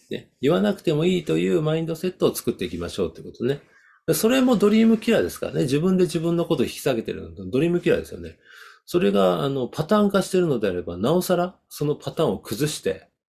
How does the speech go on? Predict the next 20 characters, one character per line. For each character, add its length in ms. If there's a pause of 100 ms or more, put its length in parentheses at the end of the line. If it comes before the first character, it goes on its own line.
(480)
で、 140
自 160
分 240
を 480
ね、 460
人 200
に 380
こ 160
う 60
説 260
明 140
す 120
る 80
と 120
き 100
に 80
わ 140
ざ 140
わ 80
ざ、 260